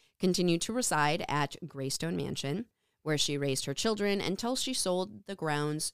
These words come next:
in nineteen fifty-five to Paul Trousdale, who then developed the Trousdale Estates, a neighborhood of Beverly Hills, located in the foothills of the Santa Monica Mountains. And then the mansion itself was sold to Chicago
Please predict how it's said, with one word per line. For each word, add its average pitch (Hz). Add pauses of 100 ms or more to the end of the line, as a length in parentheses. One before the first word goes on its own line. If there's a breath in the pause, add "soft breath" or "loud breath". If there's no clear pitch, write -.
in 139
nineteen 185
fifty-five 147
to 151
Paul 151 (100)
Trousdale, 175 (680)
who 160
then 151
developed 151
the 143
Trousdale 143
Estates, - (360 soft breath)
a 156
neighborhood 143
of 135
Beverly 127
Hills, 233 (360 soft breath)
located 170
in 160
the 165
foothills 208
of 165
the 165
Santa 262
Monica 135
Mountains. 143 (720)
And 196
then 196
the 196
mansion 196
itself 269
was 185
sold 160
to 151
Chicago 220